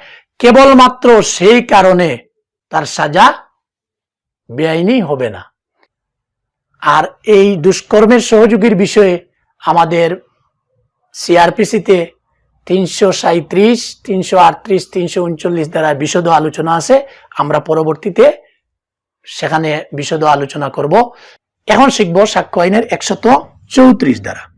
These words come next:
সাক্ষ্য আইনের একশত চৌত্রিশ ধারায় বলছে, সাক্ষীর সংখ্যা। মামলার কোনো বিষয় প্রমাণ করার জন্য নির্দিষ্ট সংখ্যক সাক্ষীর প্রয়োজন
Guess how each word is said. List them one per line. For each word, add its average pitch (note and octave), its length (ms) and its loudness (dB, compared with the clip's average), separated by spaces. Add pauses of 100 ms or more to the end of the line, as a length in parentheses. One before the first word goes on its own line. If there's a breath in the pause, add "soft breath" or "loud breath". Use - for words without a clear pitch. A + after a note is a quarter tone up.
(400 soft breath)
সাক্ষ্য - 320 -2
আইনের D4 260 4
একশত C#4 240 -2 (120)
চৌত্রিশ G#3 380 2
ধারায় D3+ 240 0
বলছে, C#3+ 240 -4 (240)
সাক্ষীর A#3 560 0 (120)
সংখ্যা। C3+ 380 -10 (1800)
মামলার G#3+ 500 4 (120)
কোনো A#3+ 140 4 (140)
বিষয় A3+ 300 2 (100)
প্রমাণ E3 280 -2 (140)
করার C3+ 300 -6
জন্য D3+ 180 -6 (540)
নির্দিষ্ট D#3 500 -2 (160)
সংখ্যক F#3+ 360 -4 (160)
সাক্ষীর - 380 -12 (100)
প্রয়োজন C#3 400 -6